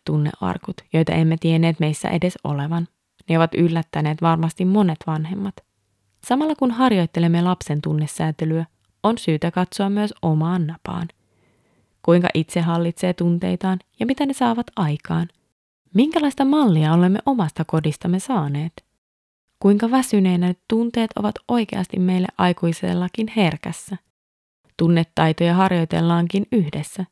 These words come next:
Kun lapsen tunnemyrsky on alkamassa, täytyisi meidän vanhempien löytää jostain sisältämme rauha ja tietynlainen neutraalius omiin tunteisiin.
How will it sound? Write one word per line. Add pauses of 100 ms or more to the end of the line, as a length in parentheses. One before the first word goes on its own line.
(300)
Kun
lapsen
tunnemyrsky
on
alkamassa, (240)
täytyisi
meidän
vanhempien
löytää
jostain
sisältämme
rauha (420)
ja
tietynlainen
neutraalius (340)
omiin
tunteisiin.